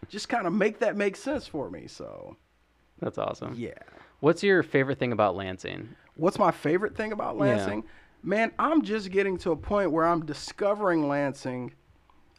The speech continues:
Speaker 1: um, and it's really crazy. Like, I have never been to a Lugnuts game.
Speaker 2: Wow.
Speaker 1: Yeah, I've never been to a Lugnuts game. Uh,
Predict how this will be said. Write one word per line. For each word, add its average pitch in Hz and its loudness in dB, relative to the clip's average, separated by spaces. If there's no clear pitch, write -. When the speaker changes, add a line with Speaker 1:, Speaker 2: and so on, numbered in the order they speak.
Speaker 1:
um, 131 0
and 147 -2
it's 165 -4
really 175 2
crazy. 202 0
Like, 139 0
I 147 0
have 147 -4
never 151 2
been 156 0
to 165 0
a 175 -2
Lugnuts 156 0
game. 123 -6
Speaker 2:
Wow. - -12
Speaker 1:
Yeah, 170 2
I've 139 -6
never 175 2
been 185 0
to 208 -2
a 190 0
Lugnuts 170 2
game. 147 -2
Uh, 127 -6